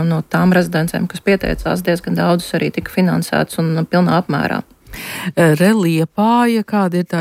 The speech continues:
Speaker 2: jūsu pieredze rezidencei, finansējums un jomas?
Speaker 1: Ā, šobrīd vairāk tas ir, ā, dizains, ā,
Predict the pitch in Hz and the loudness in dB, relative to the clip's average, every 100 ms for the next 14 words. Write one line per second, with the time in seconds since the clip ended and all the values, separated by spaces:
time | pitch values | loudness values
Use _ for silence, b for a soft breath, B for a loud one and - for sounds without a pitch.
0 | 170 170 185 - 226 240 226 185 185 190 | 0 0 -2 -4 0 2 2 0 0 0
1 | 185 170 170 165 - 151 151 165 151 165 | -2 -2 0 -2 -2 -2 0 -2 -4 -2
2 | 160 156 160 185 196 190 180 196 175 170 | 0 0 0 2 2 2 0 0 2 2
3 | 160 175 - - - - 156 147 151 156 | 0 -4 -6 -8 -6 -2 0 0 2 2
4 | 170 214 - - _ _ B B B B | 2 2 -2 -12 _ _ B B B B
5 | - 185 180 180 180 - 247 226 175 175 | 2 4 4 2 0 0 2 2 0 2
6 | 190 233 190 170 - 214 - 185 180 175 | 2 2 0 -2 -4 -4 -2 0 0 0
7 | 175 170 170 175 180 214 311 392 - - | 0 -2 -4 -4 -2 0 -2 -2 -8 -10
8 | - 185 | -4 0